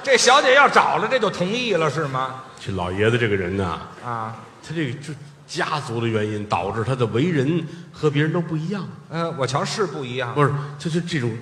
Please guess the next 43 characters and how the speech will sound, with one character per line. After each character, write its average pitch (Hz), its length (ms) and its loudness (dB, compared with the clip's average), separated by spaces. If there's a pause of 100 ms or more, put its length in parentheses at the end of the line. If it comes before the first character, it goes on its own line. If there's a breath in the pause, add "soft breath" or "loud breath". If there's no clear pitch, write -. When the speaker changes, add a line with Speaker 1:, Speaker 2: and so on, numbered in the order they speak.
(160)
Speaker 2:
认 165 260 6
真 220 220 -2
的 170 80 0
状 147 240 0
态。 - 480 -6
Speaker 1:
是 - 160 -8
啊。 104 240 -4
Speaker 2:
因 113 60 -8
为 147 100 -10
这 190 140 -2
正 139 240 -2
经 87 180 -8
是 127 220 2 (280)
贵 226 220 2
族 104 220 -2
子 92 200 -10
弟。 85 140 -12 (480)
Speaker 1:
怎 - 120 -10
么 143 80 -12
叫 135 120 -4
贵 247 400 -6
族 110 260 -12
呢？ 110 180 -14
Speaker 2:
他 170 140 -2
的 160 80 0
曾 220 400 6
祖 98 300 -2
当 143 260 -2
初 143 240 -4
在 123 200 0
清 170 440 -6
末 139 160 0
的 98 80 -4
时 101 160 -6
候， 101 400 0
Speaker 1:
嗯。 113 180 -10 (160)
Speaker 2:
在 117 140 0
皇 123 260 0
宫 180 240 -2
里 104 120 -2
边 90 160 -8
工 98 200 -8
作。 92 160 -10